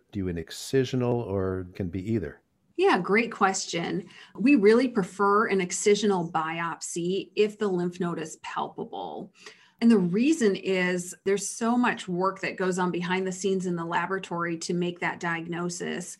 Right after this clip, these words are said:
Speaker 2: It's not just the morphology of how the cells look, but also some other tests, including genetic studies, flow cytometry, and others. So the pathologists really need a good piece of tissue in order to do their full workup.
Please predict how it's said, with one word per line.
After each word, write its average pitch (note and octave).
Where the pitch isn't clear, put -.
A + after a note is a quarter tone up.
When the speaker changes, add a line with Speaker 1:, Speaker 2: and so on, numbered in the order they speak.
Speaker 2:
It's G3
not G#3+
just F#3+
the F#3
morphology F#3
of F3
how E3+
the E3+
cells D#3+
look, C4
but E3
also G#3
some F3+
other F3
tests, F3+
including F3+
genetic A#3
studies, F#3+
flow F#3
cytometry, G#3+
and E3
others. F3+
So G3
the F#3+
pathologists A#3
really G3
need F#3+
a E3+
good G#3+
piece F#3
of E3+
tissue F3
in E3+
order F3
to E3+
do F3
their D#3+
full E3+
workup. D3+